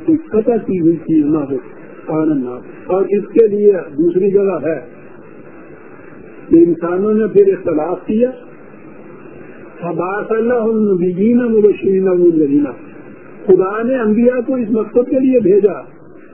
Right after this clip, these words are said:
کہ انسانوں نے جو اختلاف کر کے آپس میں یہ بٹ گئے ہیں، تقسیم ہو گئے ہیں، تفریق پیدا ہو گئی ان میں، انبیاء کو بھیجا کہ اس تفریق اور اختلاف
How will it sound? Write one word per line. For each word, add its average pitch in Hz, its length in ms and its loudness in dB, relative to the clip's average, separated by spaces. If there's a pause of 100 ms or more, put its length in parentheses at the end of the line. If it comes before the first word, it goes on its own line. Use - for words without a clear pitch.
(1000)
کہ 175 100 2
انسانوں 208 680 -2
نے 233 240 0
جو 240 120 2
اختلاف 185 540 -2 (100)
کر 214 180 -4
کے 226 260 2
آپس 180 440 -4
میں 202 180 -4
یہ 202 180 0 (100)
بٹ 170 200 -6
گئے 220 340 0
ہیں، 185 180 -2
تقسیم 226 520 0
ہو 208 220 4
گئے 175 180 0
ہیں، 185 220 0
تفریق 185 440 0
پیدا 196 280 -2
ہو 175 220 2
گئی 165 240 4
ان 156 80 -2
میں، 196 200 2 (480)
انبیاء 220 520 0
کو 254 180 -2
بھیجا 196 600 -2
کہ 302 60 -2
اس 208 320 2
تفریق 202 640 -2
اور 208 160 2
اختلاف 170 540 -2